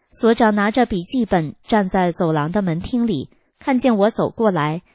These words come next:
他半黑着脸打开笔记本，一边做笔录，一边责问我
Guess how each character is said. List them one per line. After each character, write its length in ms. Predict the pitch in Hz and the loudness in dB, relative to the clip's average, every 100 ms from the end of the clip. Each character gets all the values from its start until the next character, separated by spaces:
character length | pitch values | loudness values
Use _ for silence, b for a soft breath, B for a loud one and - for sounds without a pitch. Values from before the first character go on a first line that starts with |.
| _ | _
他 260 | - 208 196 | -2 2 4
半 240 | 233 202 | 2 0
黑 220 | 190 247 233 | -2 -6 0
着 140 | 208 | 0
脸 260 | 175 151 185 | 2 0 -2
打 180 | 160 | -4
开 240 | 127 226 220 | -4 -4 -4
笔 160 | 185 | -4
记 220 | 117 240 233 | -8 -8 -2
本， 260 | 156 127 - _ - | -2 -2 -12 _ -4
一 140 | 208 | 0
边 260 | 226 214 214 | 2 2 2
做 180 | 208 | -2
笔 200 | 175 156 | -2 -4
录， 260 | 170 202 151 - _ _ | 0 0 0 -8 _ _
一 160 | 226 202 | -4 2
边 240 | 220 220 | 2 2
责 180 | 208 175 | 0 2
问 240 | 226 202 | 2 2
我 240 | 170 117 | 2 0